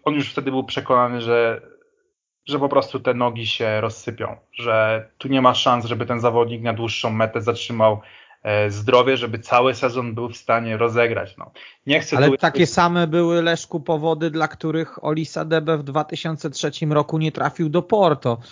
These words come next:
Speaker 2: Tam też, e, na testach medycznych wykryto te, te kłopoty z kolanami, a to było Porto, które chwilę później wygrało Ligę Mistrzów.
Speaker 1: A no właśnie, to niezwykle ciekawe rzeczywiście. O tym Porto, szczerze przyznam, e, nie słyszałem, ale no, no widać, że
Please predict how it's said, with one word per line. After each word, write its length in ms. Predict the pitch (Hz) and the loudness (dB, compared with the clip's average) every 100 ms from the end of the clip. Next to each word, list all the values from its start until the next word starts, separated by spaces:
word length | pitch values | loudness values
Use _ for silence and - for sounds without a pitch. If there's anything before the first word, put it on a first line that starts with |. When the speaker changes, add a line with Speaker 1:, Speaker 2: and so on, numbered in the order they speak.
| - - | -20 -14
Speaker 2:
Tam 200 | - 131 | -6 -4
też, 400 | 151 156 - - | 0 -2 -2 -6
e, 180 | 127 131 | -2 -2
na 160 | 131 131 | 0 -2
testach 420 | - - 139 131 | -2 -4 -4 0
medycznych 540 | 135 127 127 - 120 | 0 0 -2 -2 -4
wykryto 440 | 123 123 131 120 123 | -4 -4 -4 -2 -2
te, 280 | 131 123 120 | 2 2 2
te 80 | 127 | -2
kłopoty 440 | 143 131 139 139 | -2 0 0 0
z 80 | 131 | -2
kolanami, 520 | 143 127 127 131 147 | 2 4 4 2 0
a 60 | 117 | 0
to 140 | 151 | 0
było 260 | 135 139 131 | 2 2 2
Porto, 380 | 135 131 - 135 | 2 0 0 -4
które 420 | - 139 135 139 - - - | -2 2 2 2 -2 -20 -20
chwilę 300 | _ 135 127 | _ 0 0
później 320 | 123 127 135 | 0 -2 0
wygrało 360 | 127 123 123 127 | 0 0 2 4
Ligę 220 | 127 143 | 2 2
Mistrzów. 440 | 165 127 - - 87 - | 0 -2 -6 -16 -6 4
Speaker 1:
A 120 | 139 | 6
no 120 | 175 | 6
właśnie, 340 | 175 165 - 117 | 4 2 0 -8
to 100 | 143 | -8
niezwykle 440 | 147 135 143 120 | -6 -6 -6 -6
ciekawe 420 | 120 110 113 110 | -6 -2 0 0
rzeczywiście. 640 | 107 104 110 113 - 113 117 | -6 -10 -12 -12 -8 -4 0
O 100 | 131 | 0
tym 160 | 139 | 0
Porto, 300 | 127 160 151 | 2 2 0
szczerze 300 | - 147 131 | -2 -2 -2
przyznam, 480 | 139 143 123 131 127 | -4 -6 -4 -4 -2
e, 240 | 127 123 127 | -2 -2 -2
nie 160 | 143 | -4
słyszałem, 540 | 143 139 - 127 139 131 - 127 | -4 -2 2 4 2 0 -8 -2
ale 220 | 139 139 | 2 4
no, 260 | 139 147 143 | 2 -2 -4
no 140 | 160 143 139 | -10 -12 -10
widać, 320 | 208 143 123 | 0 0 0
że 300 | 131 143 139 | 0 2 0